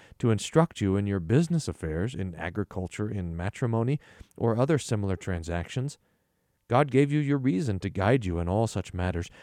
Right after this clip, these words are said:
and if you should be in doubt as to this or that in regard to these things, you can go and ask advice of jurists and other people who are well versed in such affairs.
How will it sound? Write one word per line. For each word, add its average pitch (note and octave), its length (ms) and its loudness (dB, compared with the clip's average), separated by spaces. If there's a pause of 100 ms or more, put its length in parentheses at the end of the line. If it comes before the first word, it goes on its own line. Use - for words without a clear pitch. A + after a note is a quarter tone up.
(180)
and A#2+ 140 2
if C#3 160 4
you E3 80 2
should D#3 220 -2
be D3 120 4
in A#2 140 2
doubt G#2+ 340 4
as A#2 220 0
to G#2 140 0
this G2+ 400 0
or G2 180 -2
that G2+ 320 0
in G2 100 -4
regard G2+ 380 0
to G2 80 -2
these B2 280 0
things, F2+ 280 -6 (300)
you B2+ 100 0
can B2 160 0
go A#2 160 4
and C#3+ 100 4
ask C#3 220 0
advice A#2 400 0
of A2 160 -6
jurists G2 580 2
and F#2 200 -2 (100)
other A#2+ 160 4
people F#2+ 400 -2
who G2+ 140 0
are F#2+ 100 4
well G#2+ 280 2
versed G2+ 380 -2
in - 160 -8
such - 240 -6
affairs. D#2 520 -8